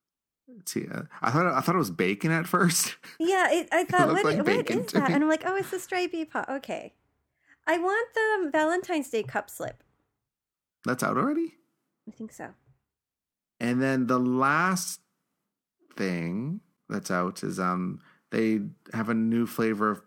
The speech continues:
Speaker 1: It's a Small World pizza at Captain Hook's Galley. <laughs> It's, I, I had to ask what it was because I looked at it and I thought, "I can't guess what this is."
Speaker 2: <laughs>
Speaker 1: <laughs> It's, um, Hawaiian locomoco.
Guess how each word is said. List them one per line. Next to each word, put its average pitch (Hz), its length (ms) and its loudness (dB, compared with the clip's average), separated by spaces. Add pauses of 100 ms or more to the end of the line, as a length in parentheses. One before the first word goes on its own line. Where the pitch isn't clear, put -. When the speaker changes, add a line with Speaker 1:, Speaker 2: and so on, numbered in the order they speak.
(180)
Speaker 1:
It's - 180 -4
a 113 40 -6
Small 117 220 0
World 113 200 0
pizza - 460 -4 (1200)
at 98 160 -4
Captain 101 240 -4
Hook's 92 220 -8
Galley. 82 500 -4
<laughs> - 60 -20 (2000)
It's, - 340 0 (300)
I, 135 160 4
I 143 160 0
had 160 120 2
to - 200 -2
ask 110 440 0
what 110 140 2
it 98 80 0
was 95 580 -2
because 101 380 0
I 110 140 4
looked 127 260 2
at 113 180 4
it 110 80 0
and 107 200 0
I 104 80 0
thought, 104 260 2
"I 123 160 0
can't 170 320 -2
guess 113 300 0
what 113 180 -2
this - 220 -4
is." 156 400 0 (100)
Speaker 2:
<laughs> - 0 -
Speaker 1:
<laughs> 320 1400 -2
It's, - 340 -2
um, 110 400 2
Hawaiian 131 460 2
locomoco. 104 720 0